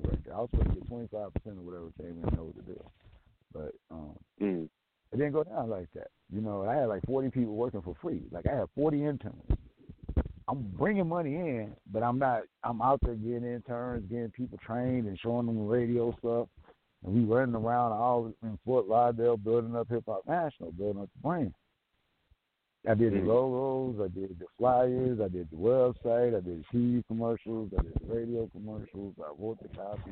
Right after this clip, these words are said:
Speaker 1: wrote the script. I hired all the people, fired all the people.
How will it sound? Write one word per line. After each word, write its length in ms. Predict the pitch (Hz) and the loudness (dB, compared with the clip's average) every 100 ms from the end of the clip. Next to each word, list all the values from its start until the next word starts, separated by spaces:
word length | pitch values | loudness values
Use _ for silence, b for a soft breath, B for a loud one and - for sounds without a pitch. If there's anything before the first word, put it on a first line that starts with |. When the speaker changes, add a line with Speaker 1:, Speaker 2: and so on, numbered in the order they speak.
| 92 | -14
Speaker 1:
wrote 220 | 87 92 | -12 -14
the 180 | - _ | -16 _
script. 360 | 101 113 104 - B B - _ - | -2 0 -2 -6 B B -20 _ 0
I 60 | |
hired 300 | 101 127 127 | 4 6 6
all 160 | 131 127 | 4 2
the 80 | 120 | 0
people, 420 | 127 123 120 90 | -4 -4 -6 -8
fired 300 | 101 127 131 | -6 -4 -2
all 160 | 127 123 | -4 -6
the 100 | 127 | -6
people. 420 | 113 110 101 | -6 -6 -8